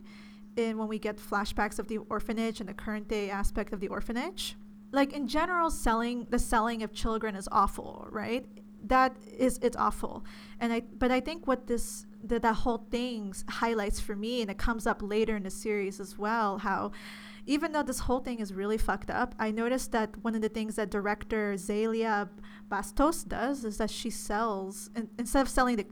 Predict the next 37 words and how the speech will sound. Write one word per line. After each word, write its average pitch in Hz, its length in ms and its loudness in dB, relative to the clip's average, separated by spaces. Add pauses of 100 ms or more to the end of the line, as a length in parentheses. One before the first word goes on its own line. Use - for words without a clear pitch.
the 208 280 2
black 214 340 4
and 214 80 -4
brown 202 200 0
children, 247 380 0
she 233 120 -6
sends, 202 480 -4 (840)
she - 160 0
sells 226 380 4
the, 202 300 2
the 202 80 -2
white 220 240 4
children. 214 520 -4 (260)
And, 226 300 0
um, 214 280 2
and 233 100 0
I 240 60 2
think 320 280 -6
that's 277 220 0
something 277 340 -6
to 254 140 -6
really, 269 400 0
really 247 220 2
highlight, 226 540 0
'cause 220 200 -4
I 247 80 2
don't 294 120 0
wanna 302 160 2
get 254 160 -2
too - 200 -2
far 233 280 2
into 220 280 -6
the 220 80 -2
ser-, 214 280 -4 (100)
w-, 208 240 -8
like, 214 300 0
um, 196 280 0